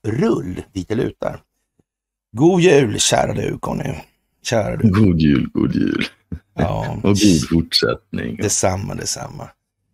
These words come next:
Speaker 1: Kära vänner.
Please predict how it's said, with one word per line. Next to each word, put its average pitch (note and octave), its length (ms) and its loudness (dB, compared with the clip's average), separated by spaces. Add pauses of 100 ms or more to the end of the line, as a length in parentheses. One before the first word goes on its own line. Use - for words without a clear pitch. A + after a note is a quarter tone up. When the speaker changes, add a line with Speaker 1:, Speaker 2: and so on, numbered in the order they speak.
(340)
Speaker 1:
Kära B2+ 640 4 (1080)
vänner. - 540 -4